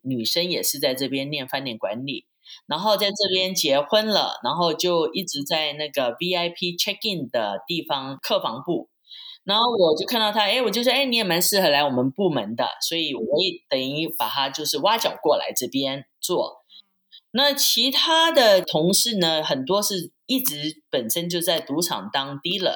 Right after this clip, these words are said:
就是当派牌员或 floor man，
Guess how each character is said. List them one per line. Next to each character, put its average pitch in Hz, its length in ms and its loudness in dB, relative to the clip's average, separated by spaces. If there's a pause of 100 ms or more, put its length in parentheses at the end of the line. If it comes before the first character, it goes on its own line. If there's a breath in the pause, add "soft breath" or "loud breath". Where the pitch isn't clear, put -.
(160)
就 165 140 -4
是 170 200 -2
当 160 280 -4
派 185 140 -2 (120)
牌 131 80 -2
员 131 520 -2 (340 loud breath)
或 208 100 4
floor 180 360 2
man， 196 400 0